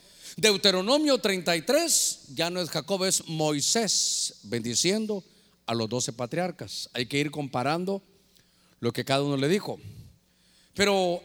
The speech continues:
en Deuteronomio Moisés está bendiciendo, hermano, a este Aser. Y mire, eran los hijos de Jacob.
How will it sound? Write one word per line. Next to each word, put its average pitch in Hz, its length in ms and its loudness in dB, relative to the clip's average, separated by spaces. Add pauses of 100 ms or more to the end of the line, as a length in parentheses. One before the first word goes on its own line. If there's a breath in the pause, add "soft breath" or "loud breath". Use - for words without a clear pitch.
en 180 140 0
Deuteronomio 202 680 2
Moisés 208 540 2
está 220 220 0
bendiciendo, 160 920 -2 (680 soft breath)
hermano, 180 480 0
a 147 180 0
este 180 280 0
Aser. 165 640 -2
Y 135 120 -4
mire, 135 840 -2
eran 151 240 0
los 147 180 0
hijos 139 180 -2
de 135 80 0
Jacob. 139 380 -2